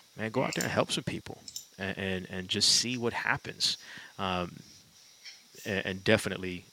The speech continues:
you know, there'll, there'll be opportunities, uh, where again, you know, you, you, you may find your, your purpose in, in doing so. Um, and maybe that is your purpose.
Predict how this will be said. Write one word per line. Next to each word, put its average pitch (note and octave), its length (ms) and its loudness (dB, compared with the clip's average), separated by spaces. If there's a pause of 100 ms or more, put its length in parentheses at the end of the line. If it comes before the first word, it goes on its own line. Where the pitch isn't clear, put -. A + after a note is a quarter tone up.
(120)
you G2+ 80 -8
know, F2+ 80 -4
there'll, F#2 300 -2
there'll F#2+ 140 -2
be F#2+ 180 -4
opportunities, F#2 920 -2 (540)
uh, F#2 420 -2 (680)
where G2+ 120 0
again, B2 240 -4 (100)
you G2+ 80 -8
know, F2+ 120 -4
you, F#2 280 -2
you, F#2+ 380 0
you G2+ 140 2
may G#2 180 4
find G2 540 2 (540)
your, F#2 480 0
your G2 180 -2
purpose - 600 2
in, F#2 440 -4
in F#2 160 -8
doing F2+ 300 -4
so. F#2 280 0 (520)
Um, F2+ 260 -6 (100)
and G2+ 120 -14
maybe A#2+ 240 -2
that A#2+ 140 0
is C3 160 2
your A#2 80 -2
purpose. - 560 -2